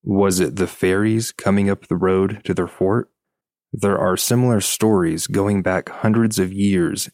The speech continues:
involving the fairy death coach and would take away an unfortunate person to the fairy realm if they got in its way.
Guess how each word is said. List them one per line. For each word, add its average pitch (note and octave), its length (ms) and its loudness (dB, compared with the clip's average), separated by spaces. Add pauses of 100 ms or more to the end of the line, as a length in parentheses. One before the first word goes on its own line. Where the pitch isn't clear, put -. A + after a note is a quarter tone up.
involving G2 480 0
the D2+ 120 -6
fairy G2 440 -2
death F#2+ 340 -2
coach - 560 -8 (300)
and G2 140 0
would F2+ 180 0
take G2 260 0
away F#2 360 2
an F2+ 100 -4
unfortunate F#2 680 0
person F2 520 -2
to F#2+ 100 -2
the F2+ 100 -4
fairy G#2+ 420 2
realm D#2 440 -4 (260)
if - 160 -4
they F2+ 140 -2
got F2+ 240 0
in F2 140 -2
its - 180 -4
way. F#2+ 440 0